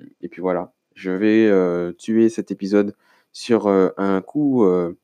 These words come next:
violent et brusque comme, euh, s-, le, les coups répétés qui m'ont valu des courbatures, euh, ce matin, d'accord ?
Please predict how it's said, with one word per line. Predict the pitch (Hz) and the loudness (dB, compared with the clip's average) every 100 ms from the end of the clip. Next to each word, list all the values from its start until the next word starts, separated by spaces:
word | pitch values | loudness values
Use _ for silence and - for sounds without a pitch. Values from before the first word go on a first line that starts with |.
| _ _ _ _ _ _ _ _ | _ _ _ _ _ _ _ _
violent | 104 131 131 143 - | 0 4 4 2 2
et | 117 | 0
brusque | 110 139 139 110 | 2 0 0 -4
comme, | - 113 | 0 0
euh, | 107 98 | 2 0
s-, | 95 - - - - | -2 -10 -20 -14 -4
le, | 95 95 95 | 2 2 2
les | 95 | 0
coups | 98 123 113 | -4 -2 0
répétés | 110 110 - 113 | 0 -2 -2 -6
qui | 101 | -4
m'ont | 95 | -2
valu | 95 98 107 | 0 0 0
des | 95 90 - _ _ _ _ - | -2 -4 -6 _ _ _ _ -8
courbatures, | 123 120 120 - 151 | -2 -2 -2 0 2
euh, | 120 101 95 90 90 _ _ _ _ _ _ _ _ _ _ | 4 2 0 -4 -10 _ _ _ _ _ _ _ _ _ _
ce | - 113 | -6 -2
matin, | 113 123 139 139 _ 95 | -2 -2 -6 -8 _ -4
d'accord ? | 98 - 117 127 | -2 0 -2 -4